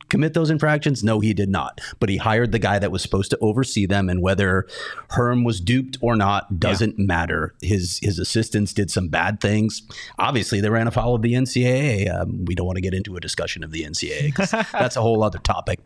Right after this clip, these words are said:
Speaker 1: But they ran afoul of the N C A A. You can't do that. You broke the rules.
Speaker 2: Yeah.
Speaker 1: So that reflects on the coach, and it reflects on the A D. And again, as you said, football is king. It's by far the biggest revenue driver of the program, and it's the,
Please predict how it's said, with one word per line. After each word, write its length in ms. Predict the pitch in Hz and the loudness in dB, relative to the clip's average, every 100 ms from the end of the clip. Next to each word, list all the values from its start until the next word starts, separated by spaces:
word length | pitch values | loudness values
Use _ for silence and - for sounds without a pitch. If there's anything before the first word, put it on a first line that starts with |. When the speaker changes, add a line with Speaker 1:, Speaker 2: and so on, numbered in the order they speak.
| - | -2
Speaker 1:
But 300 | 120 95 - - - - - - | 0 -2 -8 -16 -16 -20 -6 0
they 100 | 147 | 2
ran 160 | 156 | 2
afoul 260 | 170 160 165 | 2 2 2
of 60 | |
the 120 | 165 156 | 2 2
N 100 | 143 | 2
C 180 | 156 | 2
A 60 | 160 | 2
A. 20 | |
You 180 | 95 95 | 0 0
can't 320 | - 131 123 | 0 0 0
do 160 | 139 113 | 2 2
that. 220 | 92 - | 0 -2
You 100 | 98 | -2
broke 380 | 87 104 110 - | 0 0 -2 0
the 80 | 113 | 0
rules. 420 | 110 85 82 - | 0 -2 -6 -8
Speaker 2:
Yeah. 140 | - | -6
Speaker 1:
So 580 | - - 110 101 101 95 - - | -4 -2 2 4 4 2 -4 -6
that 280 | 92 120 160 | -2 0 0
reflects 480 | 143 - 113 - - | 0 0 0 -2 -2
on 180 | 107 139 | 0 2
the 60 | 156 | 2
coach, 340 | 160 120 - 113 | 0 0 -2 -2
and 100 | 98 | -2
it 80 | |
reflects 460 | 78 92 - 110 - | -2 -4 0 -2 0
on 140 | 113 117 | 0 2
the 160 | 127 110 | 2 2
A 140 | 104 | 0
D. 340 | 95 90 92 95 | 0 0 0 0
And 360 | 95 92 92 - | -2 0 -2 -4
again, 440 | - 107 90 90 92 - - | -4 -2 0 0 -2 -8 -4
as 180 | 101 90 | -2 0
you 100 | 127 | -2
said, 300 | 107 92 - | 0 -2 0
football 380 | 107 - 120 123 | -2 0 0 0
is 80 | |
king. 280 | - 143 104 | 0 0 0
It's 220 | 95 - | -2 -4
by 320 | - 101 101 135 | -6 -2 -2 -2
far 580 | - 131 127 98 101 - - - - | 0 0 2 2 0 -4 -16 -10 -4
the 100 | 95 | 0
biggest 320 | 127 147 147 | 0 0 0
revenue 360 | 107 127 123 123 | 0 2 0 0
driver 460 | 101 104 104 110 | 0 0 2 0
of 160 | 98 110 | 0 0
the 80 | 123 | 0
program, 580 | 131 104 101 104 117 113 | 2 2 2 2 0 0
and 160 | 92 95 | 0 0
it's 200 | 95 - | -2 -4
the, 340 | 98 92 | -2 -2